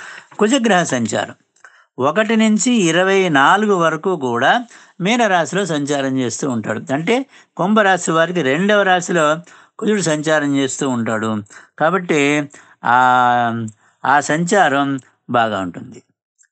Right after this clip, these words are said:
రెండింటి మీనరాశిలో సంచారం చేస్తూ ఉన్నాడు కాబట్టి ఆ ద్వితీయ స్థానంలో, అది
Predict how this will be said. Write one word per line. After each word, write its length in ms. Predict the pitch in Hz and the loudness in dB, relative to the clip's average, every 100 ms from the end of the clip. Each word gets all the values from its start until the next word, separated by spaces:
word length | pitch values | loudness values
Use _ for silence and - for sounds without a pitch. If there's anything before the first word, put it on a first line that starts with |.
| _ - | _ -6
రెండింటి 440 | 123 165 185 170 | -2 0 -2 -2
మీనరాశిలో 720 | 139 147 156 143 135 - 113 117 _ - | 0 0 2 2 0 0 -4 -4 _ -12
సంచారం 540 | - 139 147 143 131 | -4 -2 0 0 2
చేస్తూ 280 | 127 113 - | 0 -2 -4
ఉన్నాడు 240 | 120 117 110 | -2 -2 -2
కాబట్టి 440 | 107 101 - - _ _ _ _ _ _ _ _ _ _ _ _ _ _ _ _ _ - - - - | -4 -4 -10 -14 _ _ _ _ _ _ _ _ _ _ _ _ _ _ _ _ _ -20 -20 -20 -6
ఆ 40 | 131 | -2
ద్వితీయ 380 | 123 151 202 170 | 0 2 2 2
స్థానంలో, 560 | - 135 120 107 98 - - - | 2 2 2 0 -2 -6 -20 -4
అది 520 | 151 190 160 147 156 | 0 2 2 2 -2